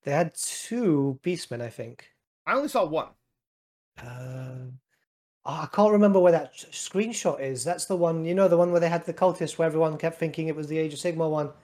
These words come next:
Speaker 1: Admittedly, I thought I, I thought it was too.
Speaker 2: Well, I, it
Speaker 1: Uh,
Speaker 2: looked like him. <laughs> It seems heavily
Speaker 1: It did.
Speaker 2: based on him.
Speaker 1: Yeah. Uh, but no, no, no, there was,
Speaker 2: Oh,
Speaker 1: uh,
Speaker 2: Gorby's Chariots. Thank you. Thank you, chat. Gorby's Chariots is the last thing.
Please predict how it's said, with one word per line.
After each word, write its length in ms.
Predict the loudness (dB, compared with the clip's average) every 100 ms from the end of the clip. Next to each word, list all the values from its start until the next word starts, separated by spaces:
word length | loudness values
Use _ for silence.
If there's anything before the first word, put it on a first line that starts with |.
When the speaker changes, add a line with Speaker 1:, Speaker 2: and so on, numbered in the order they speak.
| _ -4
Speaker 1:
Admittedly, 460 | 0 0 2 2
I 80 | 2
thought 240 | 0 -2
I, 360 | -2 -6 -8 -12
I 140 | -10 -6
thought 160 | -6
it 60 | -6
was 140 | -8 -2
too. 220 | -2 -2 -12 -20 _ _ _ _ 0
Speaker 2:
Well, 120 | 2
I, 100 | 2
it 240 | 2 2 2
Speaker 1:
Uh, 40 |
Speaker 2:
looked 280 | 0 -2 -2
like 220 | -4 -4
him. 260 | -8 -10 -8
<laughs> 760 | -2 0 2 0 0 -2 -4 -4
It 200 | -6 -6
seems 360 | -6 -6 -6 -8
heavily 300 | -4 0 0
Speaker 1:
It 60 |
did. 60 | 2
Speaker 2:
based 300 | 2 2 -2
on 160 | -6 -4
him. 220 | -8 -10 _ -20 _ _ _ -2
Speaker 1:
Yeah. 520 | 4 6 6 4 -2 -10 _ _ _ -8
Uh, 340 | -4 -4 -6 -4
but 220 | -4 -2 -2
no, 120 | 2
no, 140 | 4
no, 160 | 4 4
there 160 | 4
was, 240 | 4 2 2
Speaker 2:
Oh, 140 | 2
Speaker 1:
uh, 60 | 4
Speaker 2:
Gorby's 360 | 2 2 -2
Chariots. 600 | 0 0 0 -6 -14 -16 _ _
Thank 180 | -8 -8
you. 140 | -16 _ _ _
Thank 120 | -14
you, 60 | -12
chat. 320 | -12 -12 -14 _ _ _ -4
Gorby's 300 | -4 -4 -8
Chariots 380 | -8 -8 -10 -16
is 80 | -12
the 80 |
last 260 | -8 -8 -10
thing. 220 | -16 -16